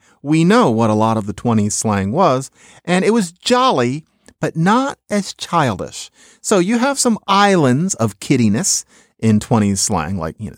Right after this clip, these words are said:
the bee's knees and the cat's pajamas. But mostly it's things like flapper. That's slang, but it's not childish. You imagine somebody who's drinking a lot of liquor and, you know, enjoying being able to have sex before she's married without anybody having a problem with it. That's, that's not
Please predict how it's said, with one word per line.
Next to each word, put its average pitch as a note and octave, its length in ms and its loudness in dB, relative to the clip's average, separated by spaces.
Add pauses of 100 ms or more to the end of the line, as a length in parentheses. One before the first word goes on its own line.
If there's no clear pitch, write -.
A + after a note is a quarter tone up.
the F#2+ 80 -10
bee's F#2 420 -4
knees E2+ 380 -4
and E2+ 100 -6
the F2+ 60 -8
cat's - 360 -8 (260)
pajamas. G#2+ 440 -2
But F3 140 0
mostly B3 400 0
it's F#3 120 -2
things G3 220 0
like F3+ 220 0 (180)
flapper. - 540 -2 (440)
That's G3 240 0
slang, C3 480 2
but A#2+ 220 0 (260)
it's D3+ 160 -6
not F#3 300 0 (140)
childish. B2+ 520 -2
You A#2 60 0
imagine A#2 400 -2 (160)
somebody B2+ 320 -2
who's A2 160 -2
drinking D#3 340 -2
a C#3+ 60 0
lot D3+ 200 2
of A#2+ 40 -4
liquor D3+ 640 2
and, E2 220 -4 (300)
you B2 80 -4
know, F2+ 140 -4
enjoying D#3 640 2
being D3+ 160 0
able C#3+ 160 0
to C#3 60 0
have C#3+ 180 -2
sex D#3+ 260 0
before D3+ 340 -4
she's C#3 220 -6
married D3+ 380 0
without C#3 320 -4 (240)
anybody D3 320 0
having C#3+ 240 -2
a - 20 -10
problem C3+ 380 0
with C3 100 0
it. B2+ 100 -2
That's, E3+ 260 -2
that's G3 280 -2
not G#3+ 240 0